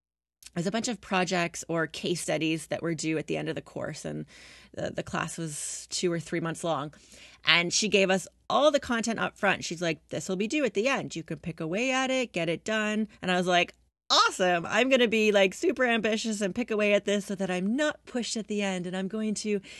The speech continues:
you know, flow into this and, and have all this ease and not feel stressed." Well, I, I definitely left it to the end because I felt that pull to get it done. So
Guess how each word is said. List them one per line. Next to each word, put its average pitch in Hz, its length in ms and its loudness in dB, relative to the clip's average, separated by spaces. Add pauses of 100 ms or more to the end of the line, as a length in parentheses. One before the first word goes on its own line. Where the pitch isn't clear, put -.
(180)
you 202 60 0
know, 202 100 0
flow 269 400 -2
into 220 200 -2
this 196 260 -4
and, 190 240 -2
and 202 100 -2
have 226 180 -2
all 233 100 0
this 214 220 0
ease 196 300 2
and 190 100 -2
not 202 200 -4
feel 196 160 -2
stressed." - 580 -6
Well, 196 260 2 (680)
I, 202 220 6
I 214 80 8
definitely 202 360 4
left 180 220 2
it 160 60 -6
to 175 100 -2
the 151 140 0
end 139 120 -2
because 165 240 -2
I 165 140 2
felt 165 300 -2
that 147 200 0 (120)
pull 226 500 0
to 202 100 -2
get 170 140 2
it 147 140 -2
done. 113 360 -2 (120)
So - 280 0